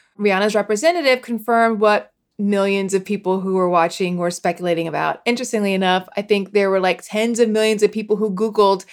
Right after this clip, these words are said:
during the game or during the halftime show, "Is Rihanna pregnant?" <laughs> Now, Rihanna's rep did confirm that she is pregnant with her second child, making her the first person to headline a Super Bowl halftime show while pregnant. Pregnancy is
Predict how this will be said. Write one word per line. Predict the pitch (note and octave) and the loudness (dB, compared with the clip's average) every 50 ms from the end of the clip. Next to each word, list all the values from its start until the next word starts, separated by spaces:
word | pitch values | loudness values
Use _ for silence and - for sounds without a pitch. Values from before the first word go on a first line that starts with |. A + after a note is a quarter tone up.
| - - - - - _ F#3+ | -20 -20 -20 -20 -14 _ -2
during | F#3 G#3 G3+ G#3 A3 | 0 2 2 2 2
the | A#3 G3+ | 2 2
game | G3+ G#3+ A3 G#3 G3 F#3+ F#3+ G3 - | 2 2 2 2 2 0 -2 -2 -2
or | - F#3+ F#3 | -2 -2 0
during | F3+ G#3 G#3 G#3 F#3+ | 0 0 0 0 0
the | G3 | 0
halftime | G3 G#3 A3 G#3+ G#3 A3 G3 G3+ | 0 0 0 0 0 -2 -4 -2
show, | - - G3 F#3+ | -2 -2 -2 -2
"Is | F#3 E3+ F3 | -2 -4 -4
Rihanna | E3+ E3+ F3+ A#3 A#3+ G#3 - | -6 -4 -4 -2 -4 -4 -2
pregnant?" | - E3+ F3 A#3 B3+ C#4 - - A#3 - | -2 -2 -2 -2 -4 -4 -6 -6 -6 -6
<laughs> | A#3 A3 - - - - - - - - - - - | -4 -4 -4 -8 -14 -20 -20 -20 -20 -20 -14 -2 2
Now, | A#3+ G#3+ G#3+ | 2 2 4
Rihanna's | A3 A#3 A#3 B3 B3 A#3+ A#3 A3+ | 4 2 2 4 2 0 0 2
rep | A#3 A3+ G#3+ G#3 F#3+ | 2 2 2 2 2
did | B3 B3 C4 B3+ | 2 2 2 2
confirm | - C#4 C4 - B3+ A#3+ A#3 A#3 A3+ | -2 -8 -6 -2 0 0 2 2 0
that | - - | -2 -4
she | - - G#3 G3+ G#3 | -6 -6 0 4 4
is | A3+ B3 - | 4 4 2
pregnant | - - A#3 A3+ G#3 A#3 A3+ A3 - | -2 -2 0 0 0 0 -2 -4 -4
with | G3+ G3 G3 F#3+ - | -4 -6 -6 -6 -8
her | F3 E3+ | -14 -14
second | - - F3+ - C3 F#3 | -12 -12 -12 -12 -12 -6
child, | - C4+ C#4+ C#4 C#4 C#4 C4+ C4+ C4 - _ _ _ _ - | -2 2 4 6 6 6 4 2 -2 -6 _ _ _ _ -2
making | A3+ G#3 F#3+ G#3 G#3+ | 0 0 0 -2 -4
her | F#3+ F#3+ G#3 G#3 G#3 | -4 -2 0 0 0
the | G3 F#3+ | 0 -4
first | - - - C4+ C#4 D#4 C#4 - | -10 -4 0 2 2 2 0 -2
person | - B3+ B3+ B3 C4 B3+ A#3 | -2 -2 -2 0 0 -2 -2
to | - A3 | -2 -4
headline | G3 G3+ A3 A3 G#3+ G#3+ G#3 G#3 G3+ | -2 0 0 0 0 0 -2 -2 -2
a | - F#3 F#3 | -4 -8 -10
Super | - - A#3 - - G3+ | -8 -8 -8 -8 -8 -6
Bowl | F#3+ G3 F#3+ G3 G3+ | -4 -2 -2 -2 -2
halftime | G3 A#3 C#4+ F4+ A4+ - - - A3+ G3+ G3+ | -2 -2 -2 -2 -2 -2 -4 -2 -2 0 0
show | G#3 - - G3 F#3+ F#3+ F#3+ F#3+ G3 - _ _ _ _ | -2 -2 -2 0 2 2 0 0 -2 -8 _ _ _ _
while | F#3+ F#3 F3 F3 F3 F3 F#3+ G3 - | 0 2 2 2 2 0 -2 -6 -12
pregnant. | _ - F3+ D#3+ - - A2 - - _ _ _ _ _ _ _ _ _ _ _ - - | _ -8 -8 -8 -6 -8 -10 -12 -12 _ _ _ _ _ _ _ _ _ _ _ -20 -12
Pregnancy | - - D4 F4+ G4 F#4+ D4+ B3 A3+ - - F#3+ F3+ F3+ F3 F3 E3 - - _ _ | -2 0 2 2 4 2 0 0 -2 -2 -2 -2 0 0 0 -2 -4 -6 -10 _ _
is | - G#3 G#3+ G#3 F#3+ - - - | 4 6 6 4 2 -4 -10 -14